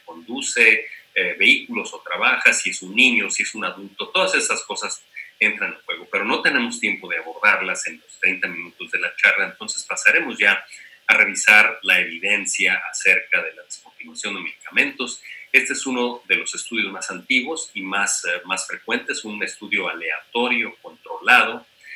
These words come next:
que in-, e involucró a pacientes, eh, que tenían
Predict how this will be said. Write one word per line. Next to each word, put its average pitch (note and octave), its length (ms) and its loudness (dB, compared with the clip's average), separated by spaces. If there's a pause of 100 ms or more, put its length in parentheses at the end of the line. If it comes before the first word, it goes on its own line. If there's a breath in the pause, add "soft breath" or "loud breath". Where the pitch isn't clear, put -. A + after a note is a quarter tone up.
(420 loud breath)
que A#2 60 4
in-, A2 360 0
e G#2 100 8
involucró G2+ 520 0
a C3 80 2
pacientes, A#2+ 960 2
eh, F#2+ 540 6
que G2 520 8
tenían A#2 720 6